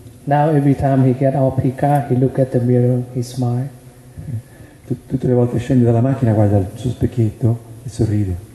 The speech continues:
Speaker 1: And before he open the door of the, his apartment or he knock the door while waiting to be open, he smile.
Speaker 2: O prima di aprire la porta di casa o prima di bussare alla porta di casa, eh, mm, sorride.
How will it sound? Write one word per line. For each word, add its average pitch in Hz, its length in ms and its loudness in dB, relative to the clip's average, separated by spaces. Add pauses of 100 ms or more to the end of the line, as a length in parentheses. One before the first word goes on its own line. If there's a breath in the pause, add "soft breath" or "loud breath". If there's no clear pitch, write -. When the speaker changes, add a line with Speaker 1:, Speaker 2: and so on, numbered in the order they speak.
(320)
Speaker 1:
And 135 320 0
before 139 420 0
he 151 80 2
open 156 400 2
the 170 100 4
door 165 400 2
of - 120 -8
the, 135 220 0
his 143 300 0
apartment 175 480 -4
or 135 160 -2
he 143 80 4
knock 135 260 0
the 143 80 0
door 143 300 2
while 131 160 2
waiting 139 400 0
to 139 100 2
be 139 160 0
open, 160 380 0 (200)
he 147 80 -2
smile. 120 520 -4 (420 loud breath)
Speaker 2:
O - 80 -4
prima 135 220 4
di 123 80 2
aprire 123 260 2
la 117 100 2
porta 120 320 0
di 120 100 2
casa 120 320 2
o 113 120 4
prima 127 220 2
di 123 80 2
bussare 120 380 2
alla 117 100 4
porta 117 400 -2
di 113 100 -2
casa, 123 460 2 (400 loud breath)
eh, 107 520 -2 (600 loud breath)
mm, 117 1400 -6
sorride. 107 640 0